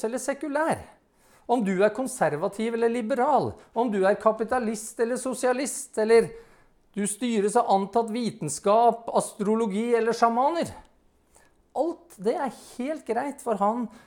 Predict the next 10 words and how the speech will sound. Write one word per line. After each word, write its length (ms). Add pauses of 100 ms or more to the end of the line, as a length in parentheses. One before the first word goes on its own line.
(120)
så 160
lenge 480
du 240
er 160
bundet 560
av 80
noen 240
av 140
hans 260
løgner. 400